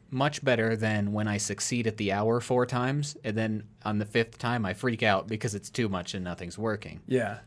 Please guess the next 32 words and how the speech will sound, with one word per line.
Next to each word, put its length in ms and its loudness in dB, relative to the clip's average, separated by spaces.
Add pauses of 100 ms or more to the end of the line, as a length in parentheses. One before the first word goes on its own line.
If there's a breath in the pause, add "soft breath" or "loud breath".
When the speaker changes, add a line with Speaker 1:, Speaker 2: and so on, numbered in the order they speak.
Speaker 1:
It 80 2
has 160 2
to 80 -6
be 100 -2
small 340 0
enough 360 -2
and 160 -4
consistent 480 -4
enough 260 -4
that 140 -10
you 100 -4
can 160 -8
keep 240 -8
doing 220 -2
it, 120 -10
because 300 -6
consistency 680 -4
is 140 -2
far 300 0
more 160 -2
important 460 -4 (540 soft breath)
than 220 0
the 100 -2
quantity 480 2
or 100 0
quality 440 2
of 100 -4
whatever 260 -2
you're 100 -2
doing 240 -4
on 180 -6
any 320 -2